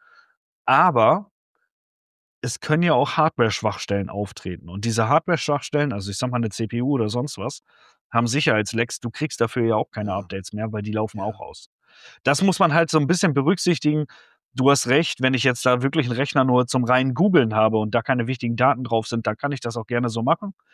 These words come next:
Speaker 1: Ähm, sobald's immer ein bisschen kritischer wird oder wichtig wird, ab da würde ich schon drauf achten, dass ich zumindest
Speaker 2: Bin ich
Speaker 1: einigermaßen aktuell bleibe.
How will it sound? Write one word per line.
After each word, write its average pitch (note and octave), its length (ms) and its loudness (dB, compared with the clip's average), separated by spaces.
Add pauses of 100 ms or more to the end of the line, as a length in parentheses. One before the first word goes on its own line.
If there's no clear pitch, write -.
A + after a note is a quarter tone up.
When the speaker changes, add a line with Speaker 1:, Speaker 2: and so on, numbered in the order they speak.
(400)
Speaker 1:
Ähm, A#2 280 2
sobald's B2+ 440 2
immer C3 140 2
ein C3 60 0
bisschen D#3 260 -2
kritischer D3 480 -2
wird C3 220 2
oder A2+ 240 0
wichtig D#3+ 440 -2
wird, C3 300 2 (480)
ab A2+ 220 0
da A#2 380 4
würde A#2+ 220 0
ich A2+ 80 -6
schon A#2 300 -2
drauf A2 240 0
achten, G2+ 300 -4
dass G#2 160 -6
ich - 100 -14
zumindest A#2 420 -2
Speaker 2:
Bin - 60 -8
ich - 40 -2
Speaker 1:
einigermaßen G#2+ 580 -2
aktuell G#2 460 -4
bleibe. F#2+ 480 -8